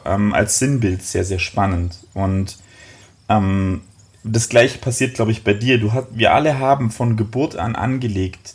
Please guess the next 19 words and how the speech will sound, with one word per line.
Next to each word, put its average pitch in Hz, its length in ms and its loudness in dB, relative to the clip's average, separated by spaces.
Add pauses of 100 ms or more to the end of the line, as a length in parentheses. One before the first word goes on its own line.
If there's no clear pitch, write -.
(100)
diesen 104 280 2
inneren 107 380 2
Kompass. - 560 -2 (880)
Also 110 160 4
der 107 120 8
ist - 160 4
Teil 123 460 6 (220)
von 120 200 4
jedem 113 280 4
Lebewesen, 92 600 -2
würde - 140 -6
ich 87 100 -8
sagen. - 380 -8 (580)
Und 107 200 4 (220)
den 127 200 4
würde 127 140 4
ich 117 100 -2
fast - 260 0
gleichsetzen 101 1000 0